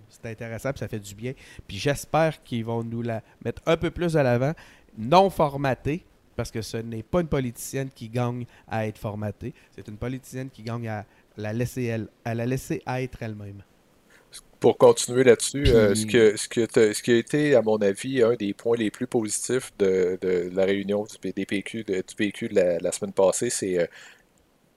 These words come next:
Speaker 2: la réaction des jeunes, les, les interventions des jeunes.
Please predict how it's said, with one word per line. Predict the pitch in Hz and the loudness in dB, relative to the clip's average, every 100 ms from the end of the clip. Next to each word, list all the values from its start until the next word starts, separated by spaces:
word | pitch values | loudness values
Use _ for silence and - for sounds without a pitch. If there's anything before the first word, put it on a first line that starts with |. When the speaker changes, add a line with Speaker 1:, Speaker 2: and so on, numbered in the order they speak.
| - | -14
Speaker 2:
la | 98 107 | 0 0
réaction | 101 101 101 120 | 2 2 0 -2
des | 110 98 92 | -4 -4 0
jeunes, | 101 101 | 0 0
les, | 92 90 | -4 -6
les | 90 90 | -6 -4
interventions | 104 101 104 101 95 - 113 | -2 -2 0 0 0 -2 -6
des | 104 92 | -4 -2
jeunes. | 95 95 87 | 0 0 -2